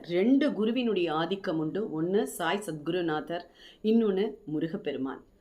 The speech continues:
சுப்பிரமணியர் கேட்கவே வேண்டாம், உங்களுக்கே தெரியும், சூரசம்ஹாரர் இல்லையா?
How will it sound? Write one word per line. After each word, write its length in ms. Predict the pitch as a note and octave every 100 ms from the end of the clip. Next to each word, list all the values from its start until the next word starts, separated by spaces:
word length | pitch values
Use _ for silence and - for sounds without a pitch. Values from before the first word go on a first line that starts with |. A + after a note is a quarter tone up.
| _ -
சுப்பிரமணியர் 960 | D4 C4+ C4 F4 D#4+ C4+ A#3 G3 D#3 - - -
கேட்கவே 460 | - G#3+ A3 A#3+ B3
வேண்டாம், 420 | G3 F3 F3 -
உங்களுக்கே 420 | F3 F#3+ G3+ A3+
தெரியும், 340 | A3 G3 F#3+ F#3
சூரசம்ஹாரர் 920 | A3+ C4 C#4 G#3+ G3 B3 B3 A3+ F#3 -
இல்லையா? 360 | F3+ G#3 A#3